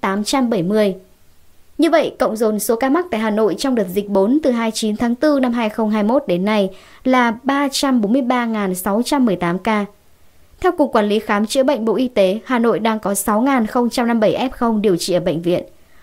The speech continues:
Trong số các F không ở bệnh viện, có chín trăm chín mươi ba bệnh nhân nhẹ, không triệu chứng là bốn ngàn không trăm năm mươi ba F không ở mức độ trung bình, một ngàn không trăm mười một F không nặng, nguy kịch.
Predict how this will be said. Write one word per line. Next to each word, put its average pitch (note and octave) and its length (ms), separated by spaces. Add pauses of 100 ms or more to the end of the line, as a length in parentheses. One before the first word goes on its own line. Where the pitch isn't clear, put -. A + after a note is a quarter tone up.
(120)
Trong E4 220
số B3 240
các B3 120
F D4 120
không C#4 260
ở E3+ 60
bệnh F3 200
viện, G3+ 220 (220)
có C4 140
chín C4 220
trăm C#4 220
chín A#3 160
mươi A3 60
ba A#3 180
bệnh G#3 180
nhân G3+ 180
nhẹ, G#3 240 (140)
không C#4 280
triệu B3+ 180
chứng G3+ 340
là C4 80
bốn G3+ 240
ngàn B3 220
không A3+ 220
trăm A3 200
năm G#3+ 140
mươi - 20
ba G#3 180
F B3 60
không A#3 320 (380)
ở G#3+ 160
mức C4 220
độ A#3 160
trung G#3+ 220
bình, G3 220 (360)
một C4+ 120
ngàn B3+ 260
không C#4 220
trăm C4 240
mười G3+ 120
một F#3 220
F - 180
không A#3 260
nặng, A3+ 240
nguy A3 140
kịch. G#3 320